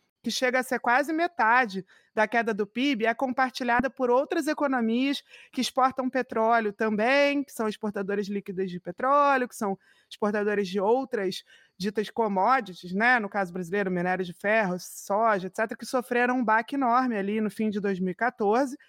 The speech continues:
Então, certamente uma parte vem daí, mas tem uma outra parte que é nossa, que é interna. E aí, nessa parte interna, tem coisa que é erro de política mesmo,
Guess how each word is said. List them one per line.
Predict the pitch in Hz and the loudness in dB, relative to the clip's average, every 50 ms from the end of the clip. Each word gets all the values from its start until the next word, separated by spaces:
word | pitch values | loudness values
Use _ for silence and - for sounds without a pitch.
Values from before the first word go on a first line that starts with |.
| _ - - | _ -10 -6
Então, | 220 214 - 262 254 254 247 _ _ _ - | -4 0 2 2 0 0 -2 _ _ _ -14
certamente | - - 294 320 359 - 349 294 277 277 - 302 | -4 0 0 2 2 2 0 0 0 0 0 0
uma | 269 254 233 226 | 0 2 0 0
parte | - - 240 247 302 349 - - - - | 0 0 2 2 2 0 -2 -4 -8 -6
vem | 226 220 226 220 220 202 | -4 -2 0 0 0 0
daí, | 202 185 175 175 185 220 302 - _ _ _ _ _ _ _ _ _ _ _ _ _ | 0 0 0 2 0 0 -2 -4 _ _ _ _ _ _ _ _ _ _ _ _ _
mas | 240 254 285 285 - | -2 0 0 0 0
tem | - 330 | 0 0
uma | 330 311 311 | 2 2 2
outra | 302 294 294 285 | 2 2 0 -2
parte | 285 262 254 269 269 - - | 0 2 2 2 2 -2 -2
que | - 302 | 0 2
é | 311 339 339 - _ _ - - _ - | 2 2 0 -4 _ _ -20 -20 _ -4
nossa, | 269 302 294 262 226 190 170 - - 170 147 - _ _ _ _ | 2 4 6 6 6 4 2 -2 -8 -14 -16 -16 _ _ _ _
que | - 196 | -4 -2
é | 208 | 0
interna. | 262 311 - - 247 214 190 175 165 160 156 147 139 _ _ - - _ - | 0 0 0 0 2 2 2 2 0 -2 -6 -10 -12 _ _ -20 -18 _ -2
E | 208 | 0
aí, | 214 240 | 2 2
nessa | 285 330 349 - 370 | 4 2 2 2 0
parte | 349 320 294 285 269 - 254 | 0 2 0 0 0 -2 -4
interna, | 240 220 - - 208 226 269 311 320 294 240 190 - _ _ _ _ | -4 -2 -2 0 2 2 4 4 4 2 0 -2 -4 _ _ _ _
tem | - 269 269 269 277 | 0 0 0 0 0
coisa | - - 262 247 226 233 233 | 0 0 0 2 0 0 -4
que | - 240 | -2 -2
é | 220 208 220 | 0 2 2
erro | 240 285 302 311 330 | 2 2 2 2 0
de | 247 240 277 | -2 -4 -6
política | 233 - 247 220 220 220 202 - - - 196 | -6 -4 -4 -2 -2 -2 -4 -6 -8 -8 -6
mesmo, | 185 175 165 170 180 202 247 247 277 311 | -4 -2 -2 -2 -2 -2 -2 -2 -4 -6